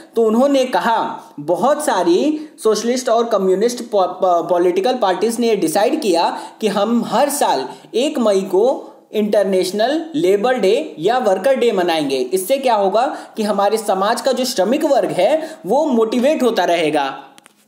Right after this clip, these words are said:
तो ये देख सकते हैं है मार्केट का जो, अ, जो वहाँ पे incident हुआ था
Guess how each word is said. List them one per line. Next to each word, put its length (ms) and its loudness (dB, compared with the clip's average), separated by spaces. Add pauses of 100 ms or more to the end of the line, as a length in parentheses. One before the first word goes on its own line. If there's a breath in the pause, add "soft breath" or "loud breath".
(1300 soft breath)
तो 60 0
ये 220 0
देख 200 0
सकते 260 0
हैं 420 -2
है 120 2
मार्केट 500 0
का 100 2
जो, 180 2 (560 loud breath)
अ, 120 -2 (1300)
जो 460 0 (360)
वहाँ 200 0
पे 240 0
incident 640 0
हुआ 220 2
था 460 -2